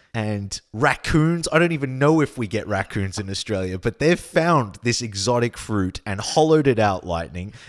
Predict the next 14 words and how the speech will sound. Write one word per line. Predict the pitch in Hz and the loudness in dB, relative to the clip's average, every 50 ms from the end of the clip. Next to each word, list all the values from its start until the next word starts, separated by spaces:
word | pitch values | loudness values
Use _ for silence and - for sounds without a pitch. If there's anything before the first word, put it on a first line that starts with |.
| - | -2
This | - 147 147 - - | 0 0 0 0 -4
is | 110 110 113 95 104 | -4 -4 -4 -4 -4
a | 95 90 87 - - _ | -6 -6 -8 -8 -12 _
carcass | - - - 156 151 160 - - - 180 160 - - - - - _ _ _ _ _ _ | -12 -8 -4 -4 -4 -4 -4 -2 -2 -2 0 0 -4 -6 -8 -12 _ _ _ _ _ _
of | - 123 117 | -2 0 0
a | 120 | 0
slam | 113 - - 120 117 110 98 90 90 85 | -2 -2 -2 0 0 0 0 0 -2 -4
that | 85 98 - | -6 -8 -4
we're | 110 113 113 110 | -2 2 2 2
about | 101 87 104 98 98 - | 2 2 0 -2 -2 -4
to | - - 107 101 95 95 92 - - - - | -6 -6 -4 -2 -2 -4 -4 -8 -14 -20 -14
witness | - 95 101 117 - - 92 90 85 - - | -8 -4 -4 -4 -4 -6 -12 -10 -8 -8 -10
because | - - 110 107 - - 120 113 110 101 - | -8 -10 -10 -10 -4 -2 0 0 0 -2 -6
apparently | - - - - - 240 277 285 240 - 117 110 95 90 - | -10 -4 -2 -2 -2 0 -2 -2 -2 -4 -4 -4 -4 -4 -6